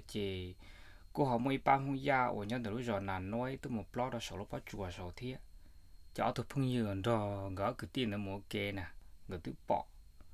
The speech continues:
À, ít tu muốn gia tu muốn plot là sợ, rồi đấy cho muốn gia là tu kể đấy mà bỏ ít tu sư. Chỉ cho nói thì,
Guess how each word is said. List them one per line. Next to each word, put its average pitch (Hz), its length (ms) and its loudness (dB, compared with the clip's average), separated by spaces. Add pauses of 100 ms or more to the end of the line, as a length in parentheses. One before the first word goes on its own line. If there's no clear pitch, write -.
(460)
À, 95 180 0
ít 87 180 -2
tu 120 100 2
muốn 113 220 -2
gia 123 160 0
tu 120 120 -6
muốn 98 280 -2
plot 120 220 0
là 110 80 -4
sợ, 87 300 -6 (120)
rồi 110 200 0
đấy 117 160 -2
cho 101 200 -4 (120)
muốn 120 280 -2
gia 120 160 -2
là 95 140 -4
tu 117 120 -2
kể 101 220 -2
đấy 113 100 -2 (100)
mà 87 200 -4
bỏ - 100 -2
ít - 180 -6
tu 101 160 -2
sư. 101 220 -8 (1400)
Chỉ 120 160 8
cho 127 80 6
nói 131 300 8
thì, 113 720 4